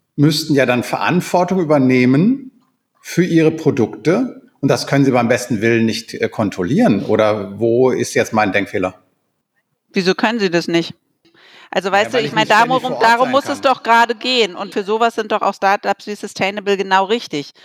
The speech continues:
Speaker 2: Ganz viele Firmen haben ja beispielsweise in ihrer Lieferkette gar keine Risikoprodukte. Aber eben über das, was wir beispielsweise jetzt gerade reden, Kakao ist definitiv und auch Kaffee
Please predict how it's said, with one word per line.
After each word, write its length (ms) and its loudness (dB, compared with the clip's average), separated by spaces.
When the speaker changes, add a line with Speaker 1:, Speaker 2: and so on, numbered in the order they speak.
Speaker 2:
Ganz 240 0
viele 200 0
Firmen 340 0
haben 140 0
ja 80 2
beispielsweise 720 0
in 80 -2
ihrer 180 0
Lieferkette 560 -2
gar 180 0
keine 340 -2
Risikoprodukte. 1400 -2
Aber 200 2
eben 260 -2
über 240 0
das, 180 -6
was 160 -2
wir 80 -4
beispielsweise 560 -2
jetzt 240 -2
gerade 220 -4
reden, 240 -4
Kakao 420 -2
ist 220 -6
definitiv 760 -2
und 160 -2
auch 160 -2
Kaffee 440 -4